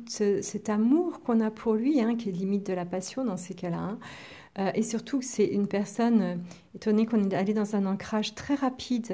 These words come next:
vis-à-vis d'eux et qu'ils nous ont mis sur un piédestal,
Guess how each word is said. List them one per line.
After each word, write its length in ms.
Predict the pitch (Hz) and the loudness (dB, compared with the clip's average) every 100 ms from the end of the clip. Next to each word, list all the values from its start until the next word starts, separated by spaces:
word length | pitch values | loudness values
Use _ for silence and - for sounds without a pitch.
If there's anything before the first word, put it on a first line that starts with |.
| 175 | -4
vis-à-vis 400 | 202 208 208 208 | -4 -2 0 0
d'eux 260 | 220 233 233 233 - - _ | 2 2 0 -8 -18 -20 _
et 120 | 196 | -6
qu'ils 460 | 196 214 196 - 196 | -2 2 4 4 2
nous 220 | 202 196 | 0 0
ont 40 | 208 | 2
mis 160 | 226 | 4
sur 180 | 233 208 | 4 0
un 100 | 190 | -2
piédestal, 840 | 185 196 190 - 254 285 311 208 | -4 -4 -6 -4 0 2 2 0